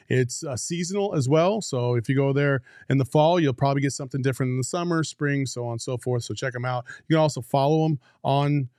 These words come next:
uh, Twitter and on Instagram at Four Peaks Brew, uh, Four Peaks Pub, I should say, uh, any one of those two. Also, uh, while you're at it, uh, we were talking about, you know, being in the zone,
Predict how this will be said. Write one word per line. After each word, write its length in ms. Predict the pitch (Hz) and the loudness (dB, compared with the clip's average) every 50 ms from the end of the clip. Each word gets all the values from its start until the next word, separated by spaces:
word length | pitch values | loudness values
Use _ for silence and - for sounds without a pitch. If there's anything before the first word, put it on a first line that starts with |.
| _ _ - | _ _ -4
uh, 440 | 135 139 139 135 135 135 135 135 127 123 | -2 0 0 2 0 0 -2 -2 -4 -6
Twitter 440 | - - 143 143 139 139 139 139 | -4 0 0 2 2 2 2 0
and 260 | - - 135 135 131 131 | -2 -2 -4 -2 -2 -2
on 140 | 127 131 | -2 -2
Instagram 600 | 131 131 127 - - 127 127 127 127 127 123 127 131 - | -2 -4 -4 -6 -8 -8 -6 -4 -2 -2 -2 -2 -2 -2
at 240 | 131 135 - - | -4 -4 -4 -4
Four 180 | - 135 131 123 | -2 -2 -2 -2
Peaks 280 | - - 127 117 - - | -2 -2 -4 -4 -6 -6
Brew, 360 | - 127 123 123 120 117 113 _ _ - - - - - | -4 0 0 2 2 0 -2 _ _ -20 -20 -20 -10 -4
uh, 500 | 120 120 120 120 120 117 123 131 143 139 120 | -2 0 2 2 2 0 0 -2 -2 -4 -4
Four 200 | - 147 139 123 | -4 -4 -4 -2
Peaks 220 | - 123 110 - | -2 -2 -4 -4
Pub, 360 | _ - - 165 156 123 101 107 - | _ 0 2 2 2 2 0 -2 -4
I 80 | 98 | -6
should 220 | 101 - - 101 - | -6 -6 -8 -10 -10
say, 300 | - 107 98 98 98 - _ _ _ - - - | -8 -8 -6 -8 -8 -10 _ _ _ -18 -10 -6
uh, 320 | 117 110 107 104 101 117 - - | -4 -4 -2 -2 -4 -4 -4 -2
any 220 | 123 120 120 117 | -2 0 0 0
one 400 | 113 113 113 113 117 120 117 - _ - | 0 0 -2 -2 -4 -4 -8 -8 _ -6
of 140 | 117 107 | -4 -2
those 240 | 113 110 107 110 - | 0 -2 -2 -2 -4
two. 260 | - - 131 113 104 - - | -6 -4 -2 -2 -2 -2 -2
Also, 480 | 120 127 123 - 139 131 120 110 - _ - _ _ - | -2 -2 -2 -2 -2 -2 -2 -2 -4 _ -20 _ _ -6
uh, 140 | 120 113 113 | -4 -2 -2
while 260 | 113 117 135 139 135 | 0 0 2 2 2
you're 160 | 135 127 131 135 | 2 2 2 2
at 180 | 143 143 139 | 2 2 2
it, 200 | 139 139 135 - _ _ _ _ _ - | 2 0 -2 -4 _ _ _ _ _ -10
uh, 280 | 120 120 117 113 120 127 | -8 -6 -4 -4 -4 -4
we 200 | 139 135 143 143 | -2 0 0 0
were 100 | 139 123 | 0 0
talking 320 | - 139 127 120 120 127 | 0 0 0 2 2 2
about, 240 | 123 127 123 123 120 | 2 2 2 0 0
you 60 | 127 | 0
know, 120 | 120 117 110 | 0 0 0
being 220 | 123 131 127 123 | 2 2 2 2
in 80 | 123 117 | 0 0
the 80 | 117 | -2
zone, 500 | 117 - 165 156 151 147 139 135 135 120 | -2 -2 0 0 2 2 2 0 -2 -6